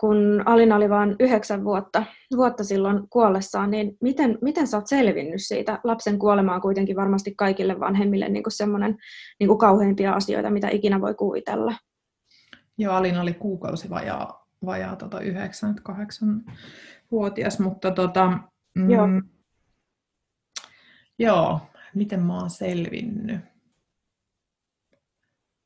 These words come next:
Speaker 2: Mä oon ajatellut sitä, että, et no, e-, ehkä ei nyt just, että selvinnyt ei ole se oikea sana, mutta se, että,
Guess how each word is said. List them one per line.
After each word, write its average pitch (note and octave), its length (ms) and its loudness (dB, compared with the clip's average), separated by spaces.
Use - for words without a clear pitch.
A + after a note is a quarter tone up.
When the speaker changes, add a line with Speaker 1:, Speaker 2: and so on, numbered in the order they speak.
Speaker 2:
Mä B3 120 0
oon C4 100 -4
ajatellut B3 360 -2
sitä, G#3 380 0
että, F3+ 440 -4
et F#3 160 -6
no, F#3+ 260 -4
e-, - 300 -4
ehkä F#3+ 280 -4
ei F#3 60 2
nyt F#3 260 -4
just, E3 300 -4
että E3+ 160 -8
selvinnyt E3+ 580 2
ei E3 140 0
ole E3 80 -2
se - 140 -8
oikea F#3 380 0
sana, E3 300 -2
mutta E3 340 -2
se, F3 160 0
että, F3 460 -6